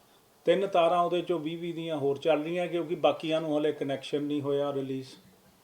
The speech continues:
Actually ਅੱਸੀ ਕਿਲੋਵਾਟ ਚੱਲ ਰਿਹਾ। ਅਸੀਂ ਟਰਾਂਸਫਾਰਮਰ ਦੀ ਪਲੈਨਿੰਗ ਕਿੱਦਾਂ ਕਰਾਂਗੇ? ਆਊਟੇਜਸ ਘਟਣਗੀਆਂ। ਪੀ ਐਸ ਪੀ ਸੀ ਐਲ ਦੀ ਵੀ ਇਨਕਮ ਵਿੱਚ ਫਰਕ ਪੈਣਾ ਚਾਹੀਦਾ, ਕਿਉਂਕਿ ਉਹਦਾ ਇੱਕ ਰੀਜ਼ਨ ਹੈ ਕਿ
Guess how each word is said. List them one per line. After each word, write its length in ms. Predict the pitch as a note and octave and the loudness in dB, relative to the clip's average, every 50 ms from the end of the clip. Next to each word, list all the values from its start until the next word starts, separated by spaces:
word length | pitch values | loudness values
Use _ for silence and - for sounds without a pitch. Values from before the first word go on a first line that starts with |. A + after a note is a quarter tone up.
| _ _ _ _ _ _ _ _ _ _ _ _ D3+ | _ _ _ _ _ _ _ _ _ _ _ _ 0
Actually 360 | D3 - - F#3+ F3+ G3 F#3 | 0 2 2 2 4 4 4
ਅੱਸੀ 240 | E3 D3 - - D#3 | 4 4 2 -2 -4
ਕਿਲੋਵਾਟ 440 | C3+ D3+ D3 C#3+ D3+ D3 D3+ D3 D3 | -2 -2 -2 0 0 2 2 0 0
ਚੱਲ 280 | C#3+ - D#3 C#3+ C#3 C#3 | 0 -2 -2 -2 -2 0
ਰਿਹਾ। 180 | D3+ D#3 D3+ | 0 0 0
ਅਸੀਂ 160 | C#3+ - E3 | 0 -4 -6
ਟਰਾਂਸਫਾਰਮਰ 680 | - - D3+ D3 D3 C#3+ - - D#3 D3+ D3 D3+ D#3 D3+ | -8 -4 -2 -2 -2 -2 -2 -2 0 0 0 0 -2 -4
ਦੀ 100 | C#3+ D#3 | -4 -6
ਪਲੈਨਿੰਗ 420 | D3 - D3 C#3+ C#3+ D3 D3 D3 | -4 -2 -2 0 0 0 -2 -2
ਕਿੱਦਾਂ 260 | D3 D3 C3 D3 C#3+ C#3 | -2 -2 -2 -2 -4 -2
ਕਰਾਂਗੇ? 400 | C3 C#3+ C3+ C#3 C#3 C3+ C3 C#3+ - _ _ _ _ _ _ _ _ _ _ _ _ C3+ | -4 -6 -6 -6 -8 -10 -10 -12 -16 _ _ _ _ _ _ _ _ _ _ _ _ 2
ਆਊਟੇਜਸ 560 | C3+ C3+ C3+ - D3+ D3 D3 D#3 D#3 C#3+ - - | 2 2 4 2 2 2 2 0 -2 -4 -2 -4
ਘਟਣਗੀਆਂ। 520 | D#3+ D3 D3+ C#3 D3 C#3 C3+ C#3+ C#3+ C#3+ D3 - _ _ _ _ _ _ _ _ _ _ _ - _ _ _ _ | -4 -2 -2 -4 -4 -4 -4 -6 -6 -8 -12 -16 _ _ _ _ _ _ _ _ _ _ _ -20 _ _ _ _
ਪੀ 220 | F3 E3+ F3 F#3+ | -6 -2 2 4
ਐਸ 180 | G3+ G3+ G3+ - | 4 4 2 -2
ਪੀ 200 | - - F#3 F3 | -6 -4 -4 -4
ਸੀ 340 | - - - G3 G3+ G3 F#3+ | -4 -6 -6 -2 4 6 6
ਐਲ 180 | F#3 F3+ F#3 | 6 6 4
ਦੀ 180 | F3+ E3 F3+ F3 | 2 -2 -4 -2
ਵੀ 300 | D3+ D3+ C#3 B2 A2+ B2 C3 - _ - - - _ - - - _ _ _ - - - - _ _ _ _ - - - - - - - | 0 0 0 0 -4 -10 -16 -20 _ -20 -20 -20 _ -20 -20 -20 _ _ _ -20 -20 -20 -20 _ _ _ _ -20 -20 -20 -18 -20 -6 -2
ਇਨਕਮ 360 | D3+ D#3 D3+ D3+ - E3 E3 | -2 -2 -2 4 4 4 4
ਵਿੱਚ 200 | E3+ D#3 D3 - | 4 0 0 -2
ਫਰਕ 340 | - - - C#3 C#3+ C#3+ C#3+ | -6 -2 0 2 2 2 0
ਪੈਣਾ 340 | C#3+ - D3+ C#3+ D3 D3 D3 | 0 0 0 0 2 0 -2
ਚਾਹੀਦਾ, 420 | C#3+ - C#3+ D3 D#3+ D#3 D3 C#3+ | -2 -2 -2 -2 -2 -2 -4 -6
ਕਿਉਂਕਿ 500 | D3 C3+ - - D3 D3+ C3+ - E3+ E3 | -6 -10 -8 -6 -6 -6 -4 -2 -2 0
ਉਹਦਾ 200 | D#3+ D#3+ D#3+ E3 | 0 2 2 2
ਇੱਕ 200 | D#3+ D#3 D3+ - | 2 2 0 -2
ਰੀਜ਼ਨ 440 | D3+ C3+ C#3+ D3+ D3 F#3 F#3 F3 D#3+ | -2 0 0 0 2 0 -2 0 -2
ਹੈ 180 | C3+ A#2+ B2 - - _ _ _ _ _ _ _ | -4 -6 -6 -10 -16 _ _ _ _ _ _ _
ਕਿ 380 | - D3+ C#3+ C3+ C3 B2+ C3+ | -4 -2 0 0 0 0 -2